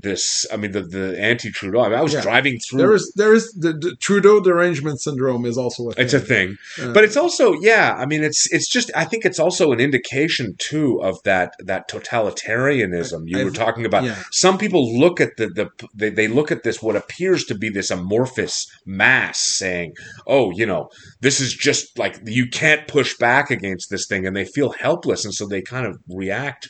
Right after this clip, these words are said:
Speaker 1: angrily. I think so. There, there's a minority of the population that does. I
Speaker 2: Yeah.
Speaker 1: think. You know, um, I, I don't know if that, uh, that doesn't, it doesn't really track with Trump derangement syndrome, because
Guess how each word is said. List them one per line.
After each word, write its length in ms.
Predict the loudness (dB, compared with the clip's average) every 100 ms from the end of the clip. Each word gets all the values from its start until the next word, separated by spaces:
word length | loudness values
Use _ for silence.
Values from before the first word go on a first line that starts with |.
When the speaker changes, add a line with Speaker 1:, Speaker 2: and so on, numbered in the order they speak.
| -16
Speaker 1:
angrily. 640 | -4 -2 0 0 -2 -6 -16
I 80 | -18
think 300 | -18 -18 -8
so. 200 | -4 -4
There, 180 | 0 0
there's 180 | 0 -4
a 80 | -6
minority 460 | -8 -2 0 0
of 80 | -6
the 80 | -8
population 600 | -16 -18 -14 -12 -14 -16 -20
that 140 | -20
does. 260 | -18 -16 -12
I 40 | -4
Speaker 2:
Yeah. 200 | -2 -4
Speaker 1:
think. 100 | -8 -18 -20 -20 -14
You 140 | -4 -2
know, 300 | -2 -6 -10 -8
um, 440 | -6 -4 -6 -10
I, 180 | -10 -8
I 20 |
don't 220 | -8 -8
know 280 | -8 -8 -8 -12 -20
if 160 | -18
that, 220 | -12 -12 -14 _ -20
uh, 200 | -18 -18 -10
that 140 | -2
doesn't, 400 | -2 -2 -6 -6
it 200 | -6 -4
doesn't 240 | -6 -6 -2
really 180 | -2
track 520 | -2 -6 -2 -2 -2 -4
with 180 | -6 -6 -20 -20 -20 -8
Trump 320 | -2 -2 0
derangement 600 | -2 -2 -4 -8 -14 -12
syndrome, 480 | -10 -10 -10 -12 -12
because 440 | -12 -6 -6